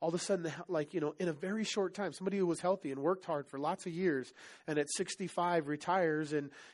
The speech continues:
you know, is doing well, but then from seventy to seventy-one, all of a sudden just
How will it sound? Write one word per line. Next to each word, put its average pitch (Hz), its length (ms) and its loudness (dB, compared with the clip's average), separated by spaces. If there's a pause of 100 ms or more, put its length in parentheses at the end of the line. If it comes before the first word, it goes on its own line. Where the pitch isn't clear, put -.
you 160 80 0
know, 160 100 6
is 156 100 2
doing 165 220 4
well, 175 200 6
but 151 160 0
then 170 120 2
from 151 200 -4 (120)
seventy 180 340 0
to 160 80 0
seventy-one, 160 1000 0 (240)
all 165 120 4
of 170 60 4
a 170 60 2
sudden 175 340 2
just 143 240 -4